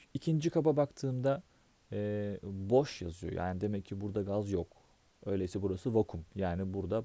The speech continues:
basınç oluşturacak herhangi bir şey yok. O zaman buradaki basıncı sıfır yazacağım. Hacmimi de bilmiyorum. V.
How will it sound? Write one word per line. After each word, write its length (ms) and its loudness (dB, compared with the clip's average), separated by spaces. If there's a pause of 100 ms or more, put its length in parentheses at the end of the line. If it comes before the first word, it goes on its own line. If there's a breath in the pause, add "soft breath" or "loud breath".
(120)
basınç 400 -2
oluşturacak 560 -6
herhangi 360 -2
bir 40 -6
şey 140 0
yok. 220 -4 (520 soft breath)
O 20 -10
zaman 240 -2
buradaki 400 0
basıncı 340 -2
sıfır 320 -4
yazacağım. 380 -6 (580 soft breath)
Hacmimi 420 0
de 80 0
bilmiyorum. 480 0 (160)
V. 220 2